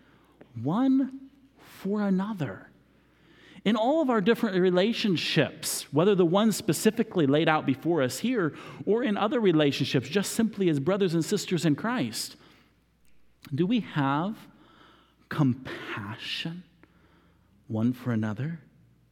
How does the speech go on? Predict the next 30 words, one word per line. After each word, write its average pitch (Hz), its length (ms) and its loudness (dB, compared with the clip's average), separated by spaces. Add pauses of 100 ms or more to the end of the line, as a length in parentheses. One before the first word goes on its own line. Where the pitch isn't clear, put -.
(1120)
There 175 120 6
are 170 80 2
several 208 540 2
things 156 500 2
that 170 140 0
are 156 240 2 (340)
different 214 360 0
words 151 600 0
used 214 440 0
here 139 440 4
in 123 160 2
verse 120 400 0
eight 123 560 -2 (560)
that 180 140 4
all 254 360 4
flow 214 540 2
out 165 160 2
of 147 140 2
being 175 220 4
of 143 140 2
one 190 240 2
mind. 131 600 0 (560)
And 156 340 2 (240)
even 170 260 0
if 160 140 -2
the 151 80 2
one 151 220 2
mind 147 280 4
isn't 143 280 0
there, 135 400 -4